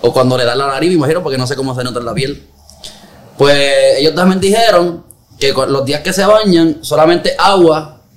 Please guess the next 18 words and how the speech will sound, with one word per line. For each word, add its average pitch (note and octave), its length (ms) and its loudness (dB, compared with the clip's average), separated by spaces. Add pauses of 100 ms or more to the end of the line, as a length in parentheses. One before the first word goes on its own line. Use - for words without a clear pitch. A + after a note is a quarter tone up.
(360)
en C3 140 -2
la - 160 -2
axila, D#3+ 680 2
el C3 200 -8
pecho F#3 320 0
y - 20 0
las D3+ 100 -2
partes C3+ 280 -8
privadas. B2 640 0 (340)
Ese E3+ 500 2
es D#3+ 40 2
Mila C#3+ 300 0
Kunis. C#3 360 -2 (1200)
Mientras C#3 380 0
que C3+ 460 -2
Ashton, C3 960 -2
este, C#3 320 -4
Kutcher D#3 520 -2